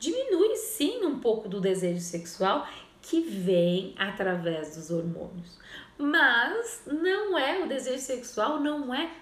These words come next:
somente através dos hormônios. A gente pode contar com uma pessoa que não tem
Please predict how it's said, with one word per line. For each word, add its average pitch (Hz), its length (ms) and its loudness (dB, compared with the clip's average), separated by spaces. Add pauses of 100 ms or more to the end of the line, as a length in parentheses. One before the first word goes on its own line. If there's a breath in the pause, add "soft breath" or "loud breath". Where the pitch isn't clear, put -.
(120)
somente 240 760 -4
através 269 520 -2
dos 208 180 -10
hormônios. 269 640 -4 (340 loud breath)
A 240 120 -8
gente 302 280 0
pode 277 540 0
contar 214 540 -2
com 247 60 -6
uma 214 120 -2
pessoa 214 640 -2
que 247 160 -6
não 294 320 2
tem 254 640 0